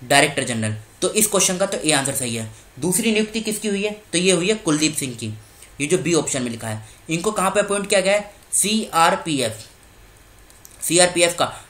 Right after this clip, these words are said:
Director General इनको appoint किया गया है। बात करें हम एनए गणपति की, तो ये है कौन? तो ये देखो, उत्तराखंड कैडर के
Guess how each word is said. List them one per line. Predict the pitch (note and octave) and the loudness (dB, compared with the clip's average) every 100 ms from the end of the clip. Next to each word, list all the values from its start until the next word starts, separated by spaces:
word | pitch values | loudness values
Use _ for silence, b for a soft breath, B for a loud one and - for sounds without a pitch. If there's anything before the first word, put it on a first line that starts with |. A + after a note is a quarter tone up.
| B2 | 4
Director | D3 E3+ G3 | 6 6 4
General | F#3 D#3 F#3+ D3+ | 0 2 0 -2
इनको | D3+ F#3+ | 2 2
appoint | F#3 D3 - | 2 -2 2
किया | C3 | 2
गया | A#2 B2 | 2 -2
है। | C3 B B C3 | -6 B B 6
बात | D#3+ G#3+ G#3 | 6 8 4
करें | G#3 | 2
हम | A3+ - | 0 0
एनए | D#3+ G#3+ | 0 2
गणपति | F#3 E3+ D3+ C#3 | 2 0 -2 -4
की, | C3 A2 - - - | -6 -8 -10 -12 -4
तो | |
ये | G3 | 0
है | A3 F3+ | 0 2
कौन? | F3+ C#3 A2+ - | 0 -2 -6 -6
तो | |
ये | D#3+ F3+ | -2 2
देखो, | F#3 F#3 B2 B B F3+ | 2 0 -4 B B -10
उत्तराखंड | E3+ G#3+ G#3+ G#3 | 0 2 4 2
कैडर | F#3 D#3 D3 | 2 2 2
के | C#3 | -2